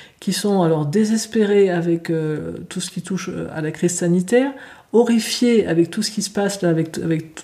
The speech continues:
tous ces, ces crimes qui sont en train d'arriver et qui sont des horreurs, euh, ceux qui sont horrifiés ensuite en second, euh, comme moi, c'est-à-dire moi je suis horrifiée une première fois, euh, quand je vois ces êtres qui, qui se font tuer, puis je suis horrifiée une deuxième fois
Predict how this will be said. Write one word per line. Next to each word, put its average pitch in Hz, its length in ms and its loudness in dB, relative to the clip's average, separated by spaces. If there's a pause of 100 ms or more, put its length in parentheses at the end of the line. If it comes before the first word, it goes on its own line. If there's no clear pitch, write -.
tous 190 120 -4
ces, 165 220 2
ces 170 180 -4
crimes 180 360 2
qui 170 120 -4
sont 165 140 -4
en 156 80 -2
train 160 180 -2
d'arriver 160 840 0
et 156 40 -2
qui 156 140 -8
sont 156 300 -4 (320)
des 156 240 0
horreurs, 233 340 4 (680)
euh, 160 200 -2
ceux 240 180 -4
qui 233 160 -2
sont 196 280 -2
horrifiés 226 500 2
ensuite 196 380 -4
en 180 120 0
second, 202 540 0 (520)
euh, 165 320 -2
comme 175 240 2
moi, 254 220 2
c'est-à-dire 175 280 0
moi 180 120 2
je - 80 -4
suis 196 100 0
horrifiée 190 400 2
une 175 120 2
première 214 400 0
fois, 214 400 -4 (480)
euh, 156 220 -2
quand 175 160 0
je 170 60 -2
vois 180 100 2
ces 180 260 2
êtres 190 220 -2
qui, 151 200 -8
qui - 160 -12
se 170 120 -6
font 170 180 -2
tuer, 262 300 0
puis 214 140 -8
je - 60 -2
suis 180 120 2
horrifiée 180 320 2
une 156 220 2
deuxième 190 440 2
fois 277 300 -2